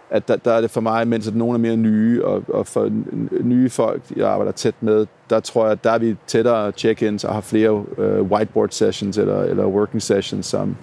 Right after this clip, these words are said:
hvor vi arbejder os igennem tingene sammen. Øhm,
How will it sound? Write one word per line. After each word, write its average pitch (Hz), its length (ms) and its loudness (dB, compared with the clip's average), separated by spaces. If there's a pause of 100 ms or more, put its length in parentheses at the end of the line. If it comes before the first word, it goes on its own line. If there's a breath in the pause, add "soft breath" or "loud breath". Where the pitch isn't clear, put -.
(500 loud breath)
hvor 101 100 2
vi 101 80 4
arbejder 104 360 2
os - 80 -4
igennem 104 280 0
tingene 104 320 -2
sammen. 104 640 -2
Øhm, 101 880 0